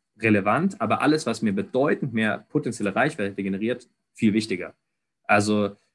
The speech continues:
dass ich vielleicht nicht mit dem, ich hab's jetzt schon zweimal gesagt, mit, äh, mit der Bild-Zeitung, aber das ist natürlich ein immenses Medium,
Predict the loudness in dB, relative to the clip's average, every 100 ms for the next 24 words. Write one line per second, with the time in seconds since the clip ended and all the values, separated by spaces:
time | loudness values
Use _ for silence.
0 | _ 0 2 0 0 -14 _ _ _ _
1 | _ _ _ _ _ 2 4 4 4 2
2 | 2 0 -2 -2 2 2 2 2 0 0
3 | 0 -2 -4 -10 -14 -18 -10 -8 -6 0
4 | 2 2 0 -2 -4 -6 -10 -12 -14 -2
5 | 0 2 2 2 2 0 0 -2 -6 -4
6 | 0 2 2 -2 0 2 4 4 2 0
7 | 0 2 2 2 0 -2